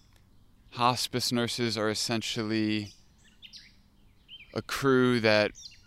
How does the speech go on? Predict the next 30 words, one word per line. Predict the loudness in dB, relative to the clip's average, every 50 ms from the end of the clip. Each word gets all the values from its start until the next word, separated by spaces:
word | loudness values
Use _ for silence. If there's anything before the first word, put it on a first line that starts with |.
| -20 -20 -20 -20 -14
helps | -8 -6 -4 0 0 0 0 0 -2 -4 -4 -4 _
people | -4 -2 -2 -2 0 0 2 2 4 4 2 2 0
and | 0 0 0 0
their | 0 -2
families | 0 0 2 2 4 4 2 2 2 2 0 0 0 -2 -2 -4 -6 -6 -8 -10 _ _ _ _ _ -6
pass | -2 2 6 6 6 6 4 2 -2 -4 -4 -6 -8 -8
to | -4 -4 -2 -2
the | -2 -2 -4
other | -4 -4 -4 -6
side. | -6 -6 -6 -6 -8 -8 -10 -14 -16 -6 -4 -4 -4 -4 -8 -16 -20 -20 -20 -20 -20 -20 -20 -20 -20 -20 -20 -20 -14
So | -10 -6 -2 0
when | 0 0
I | 0
came | 2 0 0 2
home | 2 2 2 2 2
that | 2 0 0
day | 2 0 2 2
and | 2 0 0
I | -2
saw | -2 0 0 2 2
the | 2
hospice | 2 2 2 2 2 0 -4 -6 -6 -4 -4 -4
nurses, | -4 -6 -6 -6 -6 -8 -8 -8 -6 -6 -4 -4 -6 -8 -10 _ -20 -20 -20 _ -20 -20 -20 -20 _ -20 -20 -20 -20 -20 -12 -2 0
I | 0 0
thought | 0 0 0 0 0 0
I | 0 0
was | -2 -2 -2 -2
at | -2 0 0
rock | 0 -2 -2 -4 -4
bottom, | -4 -4 -4 -2 -2 -2 -4 -4 -6 -10